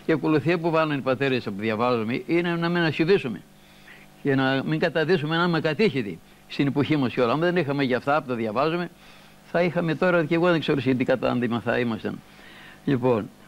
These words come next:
όσον αφορά αυτό που λέτε, τώρα που, να, ότι, αν τι κατάλαβα στο Αγιώρο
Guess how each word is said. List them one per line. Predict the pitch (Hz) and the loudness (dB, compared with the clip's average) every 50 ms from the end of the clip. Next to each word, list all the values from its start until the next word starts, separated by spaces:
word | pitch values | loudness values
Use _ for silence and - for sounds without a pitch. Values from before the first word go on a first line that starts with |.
| - - | -6 -2
όσον | 151 143 - 143 139 | -2 -2 0 2 0
αφορά | 139 117 123 151 170 165 | 0 0 0 0 0 0
αυτό | 139 - 147 120 | 0 -2 -4 -4
που | 117 139 | -2 -2
λέτε, | 139 139 139 117 135 127 113 - - - - - - - - - - - - | 0 0 0 0 0 -2 -2 -2 -8 -20 -20 -20 -20 -20 -20 -20 -12 -6 -2
τώρα | 143 135 127 | -2 -2 -2
που, | - - - 120 | -4 -6 -6 -2
να, | 131 123 127 123 117 110 104 | 0 0 2 2 2 0 0
ότι, | - 110 110 110 110 110 104 - - | 0 0 0 0 2 0 0 0 0
αν | - 117 117 110 | 0 -2 -2 -2
τι | - 135 | -4 -4
κατάλαβα | - 127 117 - 135 131 123 113 110 | -4 -2 -2 0 0 0 0 0 -2
στο | 98 - 120 | -4 -2 -2
Αγιώρο | 117 113 110 120 120 113 107 | 0 0 2 2 2 2 0